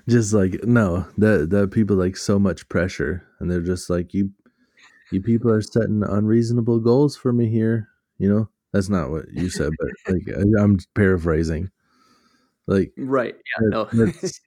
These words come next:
Speaker 2: You're
Speaker 1: that's
Speaker 2: right, though.
Speaker 1: crazy, though. Like, and, and I think it really depends on where you live and stuff, too. Like, the people in California, like, did you know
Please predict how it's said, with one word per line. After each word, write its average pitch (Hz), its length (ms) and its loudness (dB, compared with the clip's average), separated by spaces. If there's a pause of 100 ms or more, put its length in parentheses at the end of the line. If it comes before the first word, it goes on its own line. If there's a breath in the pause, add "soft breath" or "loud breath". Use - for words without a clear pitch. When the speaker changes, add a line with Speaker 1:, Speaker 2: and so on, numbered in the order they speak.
(140)
Speaker 2:
You're 117 100 -4
Speaker 1:
that's 104 160 -2
Speaker 2:
right, - 120 -20
though. 123 60 2
Speaker 1:
crazy, 107 340 4
though. 87 320 2
Like, 92 280 0
and, 104 240 2 (560 soft breath)
and 101 100 2
I 147 80 4
think 110 200 -2
it - 80 -2
really 98 240 2
depends 101 380 0
on 98 60 2
where 92 120 2
you 90 140 0
live 117 220 4
and 95 140 0
stuff, 87 300 -2
too. 127 220 0
Like, 87 180 0
the 90 100 -6
people 117 340 -2
in 98 120 -2
California, 101 960 0
like, 92 180 0
did 110 220 0
you 160 160 4
know 117 440 2